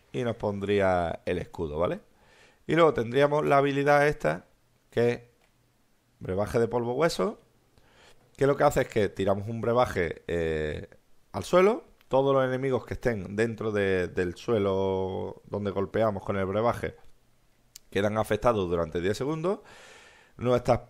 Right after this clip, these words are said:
mm, facultades tienen un treinta y cinco de probabilidad de afectar al objetivo una segunda vez, con un treinta y cinco de efectividad como daño de la sombra o de sanación.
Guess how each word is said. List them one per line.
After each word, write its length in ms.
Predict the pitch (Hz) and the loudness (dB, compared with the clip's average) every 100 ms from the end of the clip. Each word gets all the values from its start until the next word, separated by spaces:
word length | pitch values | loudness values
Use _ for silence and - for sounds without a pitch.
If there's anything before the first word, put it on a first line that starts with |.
| _ | _
mm, 200 | - 110 | -10 -10
facultades 520 | - 120 113 113 147 | -2 0 0 4 4
tienen 240 | 135 139 131 | 4 2 0
un 80 | 120 | -6
treinta 260 | 127 120 | -6 -4
y 40 | 123 | -4
cinco 260 | 131 127 | -2 -2
de 80 | 127 | -2
probabilidad 580 | 120 123 120 120 127 131 | 0 0 0 0 0 0
de 80 | 107 | -2
afectar 400 | 95 98 117 120 | -2 -2 0 2
al 80 | |
objetivo 360 | 123 131 117 120 | 2 0 -4 -4
una 140 | 110 | -4
segunda 340 | 113 120 120 123 | -4 -4 -2 0
vez, 180 | 139 - | 0 0
con 160 | 98 | -6
un 140 | 101 110 | -6 -6
treinta 280 | 113 113 | -8 -6
y 40 | 113 | -6
cinco 260 | 135 123 | -6 -4
de 80 | 98 | -4
efectividad 640 | 92 95 - 95 104 123 - | -4 -8 -6 -2 2 0 0
como 220 | 87 87 | -8 -2
daño 260 | 101 104 | 0 0
de 60 | 101 | -2
la 100 | 101 | -4
sombra 380 | - 123 92 - | -4 -4 -4 -4
o 120 | 123 | -4
de 100 | 123 | -2
sanación. 540 | 120 139 135 160 165 | -2 -4 -4 -4 -4